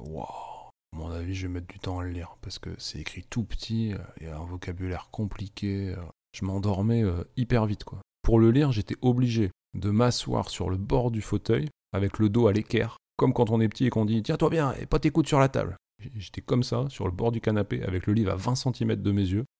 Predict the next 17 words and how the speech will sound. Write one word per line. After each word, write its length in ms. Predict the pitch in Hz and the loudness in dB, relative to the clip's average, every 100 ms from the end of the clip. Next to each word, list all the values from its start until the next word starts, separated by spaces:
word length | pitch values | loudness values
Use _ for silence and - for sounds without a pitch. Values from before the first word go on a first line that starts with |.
| - | -12
Si 160 | - | -4
j'éloignais 380 | 95 110 110 117 | 2 4 6 6
un 100 | 113 | 4
peu 120 | 107 | 2
trop 160 | 110 117 | 2 2
le 40 | |
bouquin, 400 | 110 107 120 113 | 2 0 2 2
euh, 180 | 98 87 92 | 0 -2 -4
je 100 | 90 | 0
m'endormais. 400 | 104 98 87 127 _ _ | 2 2 0 -4 _ _
Je 140 | - 92 | -2 0
devais 260 | 90 90 | 4 4
faire 220 | 85 104 | 6 6
un 320 | 98 87 85 87 | 6 4 2 2
effort, 480 | 87 - 107 92 | 2 4 6 6
euh, 160 | 80 76 | 4 2
physique 540 | 78 107 95 110 - | 2 2 4 2 -2